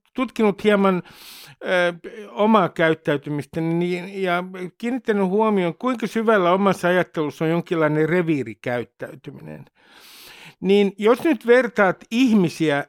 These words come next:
ja simpansseja reviirikäyttäytymisen suhteen, niin onks meissä jossain syvällä siis hyvin voimakas tämmönen reviirin puolustamisen,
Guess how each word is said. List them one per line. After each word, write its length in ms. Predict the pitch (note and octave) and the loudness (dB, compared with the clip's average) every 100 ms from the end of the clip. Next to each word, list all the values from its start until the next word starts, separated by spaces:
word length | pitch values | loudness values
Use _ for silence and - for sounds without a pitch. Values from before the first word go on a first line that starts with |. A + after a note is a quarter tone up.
| - | -4
ja 160 | D3+ | -2
simpansseja 960 | C#3+ G3 G3 D#3+ C#3+ B2+ A#2 - B2 C3+ | 0 2 2 2 0 -4 -4 -10 -6 -2
reviirikäyttäytymisen 1300 | D#3+ G3+ F3 C#3+ - C3 B2 C#3 B2 B2+ B2+ G#2+ B2 | 0 4 2 2 -4 -4 -4 -6 -8 -6 -10 -6 -8
suhteen, 600 | A2 C#3 A#2+ _ C3+ C3+ C3 - - - - - | -8 -10 -12 _ -14 -12 -16 -20 -20 -20 -20 -10
niin 240 | F3+ F3+ - | -6 -4 0
onks 400 | G#3+ D#4+ - - | 2 2 -2 0
meissä 640 | G#3+ A#3+ A#3 F#3 - E3+ - _ - | 4 4 4 0 -4 -6 -6 _ -12
jossain 520 | F3+ F#3+ F#3+ G3 F3 | -2 -2 0 0 0
syvällä 720 | D#3 G3 F#3+ F3+ D#3 C3+ C3+ B2 | 0 -2 0 2 2 0 -2 -6
siis 360 | - D#3 - - | -6 -8 -6 -8
hyvin 400 | B3+ A#3+ F3+ D3 | -2 0 0 2
voimakas 600 | F3 E3 D3 A#2+ B2+ - | 2 2 0 -4 -12 -6
tämmönen 500 | C#3+ C#3 C3 C3 B2+ | -6 -4 -4 -4 -2
reviirin 680 | D#3 E3+ D3+ B2+ A2+ A#2 - | 0 0 0 -2 -6 -8 -6
puolustamisen, 1120 | C3+ B2+ B2 A2 - A#2+ A#2 A2 A#2+ A2 A2 | -4 -4 -6 -10 -12 -12 -12 -12 -12 -12 -14